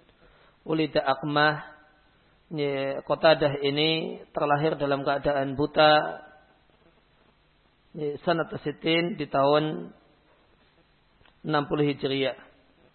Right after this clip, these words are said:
Kata Zamakhsyari, "Lam yakun fi hadhil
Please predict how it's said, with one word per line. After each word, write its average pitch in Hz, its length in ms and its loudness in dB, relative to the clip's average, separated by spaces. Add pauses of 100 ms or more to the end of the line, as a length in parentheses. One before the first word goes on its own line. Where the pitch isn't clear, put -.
(1000)
Kata 151 320 0
Zamakhsyari, 185 880 0 (1800)
"Lam 160 160 2
yakun 185 320 0
fi 175 160 2
hadhil 160 240 2